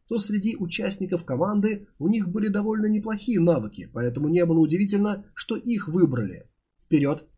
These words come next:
я в тебя верю!» Си Цян улыбнулась и похлопала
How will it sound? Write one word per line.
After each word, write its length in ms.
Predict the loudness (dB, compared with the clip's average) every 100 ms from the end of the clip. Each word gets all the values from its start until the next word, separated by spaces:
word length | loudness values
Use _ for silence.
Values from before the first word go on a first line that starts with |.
| -14
я 240 | -6 -4
в 80 | -2
тебя 240 | 0 0
верю!» 400 | 2 2 2 -2 -10 -20 -10
Си 180 | -6
Цян 400 | -4 -2 2 0 0
улыбнулась 720 | -2 0 0 0 0 -2 -6 -10
и 100 | -6
похлопала 840 | -4 -4 -6 -2 -2 0 0 -2